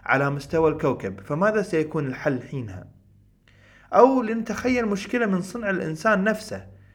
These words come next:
كحرب نووية تقضي وتهدد الحياة في كوكب الأرض،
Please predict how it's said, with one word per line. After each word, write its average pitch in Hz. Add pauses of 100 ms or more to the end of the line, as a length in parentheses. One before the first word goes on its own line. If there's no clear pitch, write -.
(300)
كحرب 185
نووية 175
تقضي 196
وتهدد 147
الحياة 131
في 139
كوكب 135
الأرض، 110